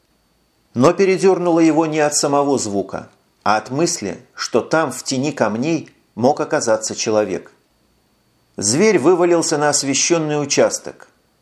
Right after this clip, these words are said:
на четырех конечностях, серебристый, гигантских размеров. Он вздыбился на задние лапы, с отчаянием пытаясь передними сбить стрелы, засевшие в плече.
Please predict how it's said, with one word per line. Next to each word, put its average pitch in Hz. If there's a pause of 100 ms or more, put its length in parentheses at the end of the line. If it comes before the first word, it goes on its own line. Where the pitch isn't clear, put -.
на 117
четырех 156
конечностях, 113 (220)
серебристый, 120 (140)
гигантских 113
размеров. 104 (640)
Он 135
вздыбился 135
на 123
задние 123
лапы, 120 (280)
с -
отчаянием 156
пытаясь 143
передними 143
сбить 120
стрелы, 151
засевшие 117
в -
плече. 107